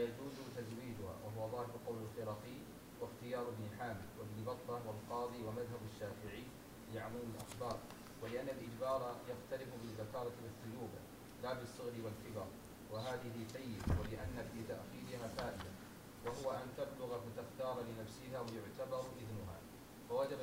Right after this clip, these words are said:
التأخير بخلاف البكر. الوجه الثاني أن لأبيها تزويجها ولا يستأم-، ولا يستأمرها، اختاره أبو بكر عبد العزيز، وهو قول مالك وأبي حنيفة لأنها صغيرة، فجاز إجبارها كالبكر والغلام.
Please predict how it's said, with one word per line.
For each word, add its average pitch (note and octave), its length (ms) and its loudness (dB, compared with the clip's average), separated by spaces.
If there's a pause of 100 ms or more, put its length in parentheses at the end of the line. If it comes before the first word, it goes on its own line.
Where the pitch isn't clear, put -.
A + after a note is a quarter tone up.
التأخير A#2 580 -2
بخلاف A#2+ 360 0 (120)
البكر. A2+ 320 -4 (500)
الوجه C#3 340 2
الثاني C3+ 420 2 (140)
أن B2+ 80 -2
لأبيها - 640 8 (100)
تزويجها - 680 4
ولا - 220 12
يستأم-، - 640 -2
ولا B2 180 2 (100)
يستأمرها، B2+ 680 -2
اختاره A#2+ 380 0 (140)
أبو A2 200 -2
بكر - 260 0
عبد A2 220 -2
العزيز، A2 360 0 (460)
وهو A2+ 160 2
قول B2+ 380 2
مالك A#2 380 2
وأبي A2+ 320 2 (100)
حنيفة B2 400 -2 (400)
لأنها A2+ 480 2 (100)
صغيرة، A#2 400 0 (360)
فجاز C3 300 4
إجبارها A#2 800 0
كالبكر A2 440 -2
والغلام. G#2+ 460 0